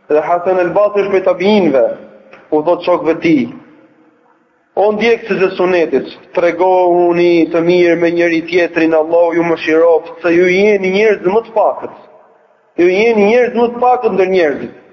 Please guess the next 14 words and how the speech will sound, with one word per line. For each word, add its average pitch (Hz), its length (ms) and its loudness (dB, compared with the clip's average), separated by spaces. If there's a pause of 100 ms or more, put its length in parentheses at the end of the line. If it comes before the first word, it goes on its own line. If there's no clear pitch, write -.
(580)
Gjithashtu 185 480 -2
ka 185 80 0
thënë 185 240 -2
Yunus 185 320 0
ibn 175 160 0
Ubayd: 160 460 0 (680)
"Nuk 247 280 0
ka 254 80 0 (100)
gjë 262 160 0
më 247 80 2
të 233 80 -10
huaj 233 400 0
se 220 160 -4
sa 220 100 0